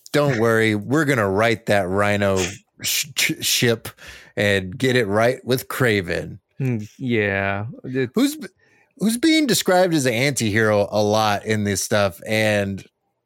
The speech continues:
Speaker 1: I don't know.
Speaker 2: How?
Speaker 1: I've seen Kraven. That man was a villain. <laughs>
Speaker 2: I mean, more, they said Morbius was an anti-hero.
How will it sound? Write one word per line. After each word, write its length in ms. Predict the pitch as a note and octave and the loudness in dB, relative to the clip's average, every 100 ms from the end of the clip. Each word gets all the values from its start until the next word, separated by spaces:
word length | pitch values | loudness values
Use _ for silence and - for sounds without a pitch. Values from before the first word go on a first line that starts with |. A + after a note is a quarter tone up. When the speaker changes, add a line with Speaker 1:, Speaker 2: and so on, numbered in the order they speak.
| _ _ - | _ _ -12
Speaker 1:
I 160 | - A3 | -2 0
don't 140 | D3+ | 2
know. 440 | G#2 G#2 G2 F#2+ E2 | 2 4 4 2 0
Speaker 2:
How? 180 | - C4+ | 0 0
Speaker 1:
I've 60 | - | 0
seen 260 | - F#3+ | 0 -2
Kraven. 680 | A#2+ C3+ B2 G#2+ G2+ F#2+ G2 - _ D3 | 0 0 2 2 0 0 -6 -10 _ -4
That 220 | C3+ C#4+ | -2 2
man 200 | C4 D3+ | 2 2
was 140 | A#2 | 0
a 60 | G2+ | -2
villain. 520 | F2+ G#2+ F#2+ E2+ A2 - | 0 0 0 -6 -8 -10
<laughs> 40 | - D#3+ - _ _ - - - - _ _ _ _ _ _ _ - C#3+ - - - _ - - | -8 -10 -12 _ _ -20 -20 -20 -20 _ _ _ _ _ _ _ -4 -2 -2 -10 -14 _ -18 -8
Speaker 2:
I 40 | A3 | -2
mean, 180 | A#3 G3 | 0 2
more, 300 | A#3 F#3+ D3 | 4 4 2
they 220 | C3+ F3+ | 2 2
said 160 | - D#3+ | 2 2
Morbius 500 | G3+ A3 E3 C3+ - | 2 2 2 0 0
was 140 | A2 | 0
an 80 | A2+ | 0
anti-hero. 840 | A2 - A2+ A2 F#2+ F2 E2+ G2+ | 0 -2 0 0 0 -2 -6 -10